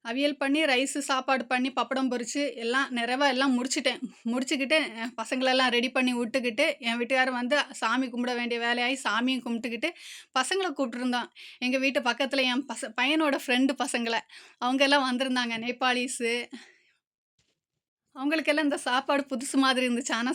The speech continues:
சாப்பிட்டாங்க. ஆனா கொஞ்சம் லேட் ஆயிடுச்சுங்க. த்ரீ தேர்ட்டி ஆயிடுச்சு நாங்க சாப்பிடக்கூடிய டைமு. அவங்களும் கொஞ்சம் லேட் ஆயிடுச்சு சாப்பிட்றதுக்கு. ஆ,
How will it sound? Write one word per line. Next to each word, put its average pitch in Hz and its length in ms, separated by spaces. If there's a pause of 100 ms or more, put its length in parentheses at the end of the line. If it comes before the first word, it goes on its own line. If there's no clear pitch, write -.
சாப்பிட்டாங்க. 277 440
ஆனா 226 220
கொஞ்சம் 254 280
லேட் 247 320
ஆயிடுச்சுங்க. 240 600
த்ரீ 247 40
தேர்ட்டி 262 400
ஆயிடுச்சு 247 340
நாங்க 240 300
சாப்பிடக்கூடிய 233 560
டைமு. 233 540
அவங்களும் 233 480
கொஞ்சம் 240 200
லேட் 240 240
ஆயிடுச்சு 240 320
சாப்பிட்றதுக்கு. 233 640 (460)
ஆ, 233 240